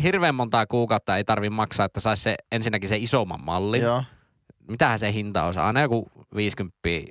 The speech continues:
Speaker 1: kahdeksankymppiä tulee ehkä lisää.
Speaker 2: Joo, kyllä.
Speaker 1: Muutama kuukausi.
Speaker 2: Joo.
Speaker 1: Plus, että ainakin, en tiedä miten näissä Android ja Googlen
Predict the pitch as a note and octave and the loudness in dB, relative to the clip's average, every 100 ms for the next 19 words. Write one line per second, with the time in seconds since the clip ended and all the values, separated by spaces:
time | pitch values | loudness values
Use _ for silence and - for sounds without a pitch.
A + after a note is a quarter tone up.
0 | _ G2+ G2+ - F2+ F2 - D#2 C#2 - | _ -2 -2 -4 -8 -10 -8 -6 -6 -6
1 | A1 G#1 - C#2 A2+ G#2 G#2 G#2 G2 G#2+ | -8 -8 -10 -6 -2 -2 -4 -8 -6 -2
2 | C#3+ B2+ F#2+ C#2+ C2+ - - A2+ G#2+ G#2+ | -2 0 -4 -6 -8 -10 -10 -6 -6 -8
3 | - _ _ _ _ _ - E3 G#3 - | -14 _ _ _ _ _ -2 0 0 -4
4 | - C3 - C#3+ E3 C#3+ C#3 - - D#3 | -4 -2 2 2 0 0 -2 -4 -4 -2
5 | F#3 F#3 D3+ C#3 C#3 C3 A#2+ A2+ B2+ A#2 | 0 0 0 0 -2 0 -2 0 0 0
6 | - - - - C3 B2 A#2+ G#2+ G2+ - | -4 -20 -12 0 0 2 0 2 0 0
7 | A2+ G#2 G2 | 0 0 -2